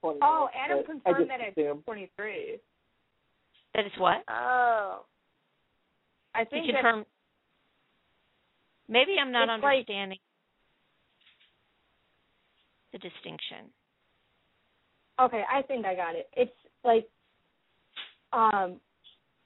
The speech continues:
Speaker 2: there's a, there's Wonderland, there's the Land Without Magic, there's, um, the Land Without Color, and
Speaker 4: Right.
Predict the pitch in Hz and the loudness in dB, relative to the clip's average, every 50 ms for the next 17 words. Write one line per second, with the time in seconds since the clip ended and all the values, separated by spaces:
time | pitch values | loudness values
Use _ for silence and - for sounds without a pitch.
0 | _ - 494 508 - - 311 285 - - _ _ _ _ _ _ _ - 226 226 | _ 4 6 6 6 4 0 -8 -10 -10 _ _ _ _ _ _ _ -6 -4 -4
1 | 226 214 208 214 277 294 277 285 285 262 254 254 247 247 247 247 240 233 202 202 | -4 -4 -2 -2 0 0 0 -2 -4 -4 -4 -4 -4 -4 -4 -4 -6 -8 -10 -8
2 | 196 196 196 180 _ _ _ _ _ _ - 202 202 220 233 247 262 269 269 262 | -8 -6 -8 -8 _ _ _ _ _ _ -8 -6 -4 -2 -2 -4 -4 -6 -6 -6
3 | - 240 226 220 - - 208 208 208 202 208 214 202 - - 196 190 190 190 185 | -4 -4 -4 -4 -6 -8 -8 -6 -6 -4 -4 -6 -8 -4 0 4 4 4 4 4
4 | - _ _ _ _ _ _ _ _ _ _ - 202 196 190 185 185 240 - - | 0 _ _ _ _ _ _ _ _ _ _ 0 2 4 4 4 2 -2 -4 -2
5 | 196 196 208 220 233 254 269 262 254 269 240 226 220 220 - - 196 185 180 180 | 0 2 2 2 2 2 2 2 2 4 4 4 4 2 -2 -2 0 2 2 2
6 | 180 175 180 180 180 _ _ _ _ _ _ _ _ _ _ - 220 214 208 208 | 2 2 0 -2 -4 _ _ _ _ _ _ _ _ _ _ -4 0 2 2 2
7 | 208 208 175 147 139 113 104 101 95 | 2 0 0 2 2 4 4 2 0